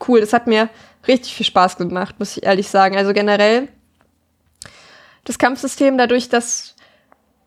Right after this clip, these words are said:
man an keiner Ecke, ähm, wie das bei anderen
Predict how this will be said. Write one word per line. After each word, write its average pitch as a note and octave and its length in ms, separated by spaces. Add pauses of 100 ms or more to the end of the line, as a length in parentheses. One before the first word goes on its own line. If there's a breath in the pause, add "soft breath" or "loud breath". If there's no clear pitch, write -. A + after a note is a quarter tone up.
(100)
man B3 180
an A#3+ 160
keiner B3+ 460
Ecke, A#3 760
ähm, G#3+ 500
wie A3+ 80
das G#3+ 200
bei - 120
anderen A#3 540